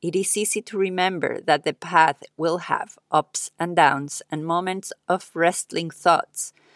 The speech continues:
and that you will keep going no matter what. Today, it was easy to remember a quote by Jon Kabat-Zinn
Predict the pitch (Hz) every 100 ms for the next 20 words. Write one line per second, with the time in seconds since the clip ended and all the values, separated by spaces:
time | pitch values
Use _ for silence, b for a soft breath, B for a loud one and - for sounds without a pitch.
0 | b - 180 196 196 220 233 233 - 233
1 | - - 202 156 - 143 151 151 143 143
2 | 143 135 143 135 - - - _ _ _
3 | _ _ _ _ - 160 156 175 185 165
4 | 151 - 180 - 185 190 180 185 190 175
5 | 147 147 - 190 180 160 156 135 135 165
6 | 160 151 156 156 143 - - 156 233